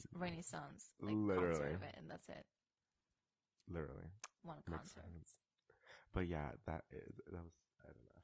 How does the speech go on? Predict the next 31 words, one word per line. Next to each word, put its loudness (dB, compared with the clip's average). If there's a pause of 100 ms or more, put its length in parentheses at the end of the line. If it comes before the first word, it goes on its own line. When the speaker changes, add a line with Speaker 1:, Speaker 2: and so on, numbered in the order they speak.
Speaker 1:
found -10
that -14
funny. 8
<laughs> - (3250)
Countess, -4 (100)
what 4
was 4
your 8
music 4
gem -2 (140)
of 2
this -2
week? -12 (1000)
Let's 0
move 4 (520)
forward 0 (140)
to -2
the -8
Speaker 2:
Okay. -6
Speaker 1:
next -10
segment. -12 (140)
Speaker 2:
Listen, 4
I 4
can -4
explain -2
why 4
it's 0
gonna -2
be 0
a 4
depressed, -2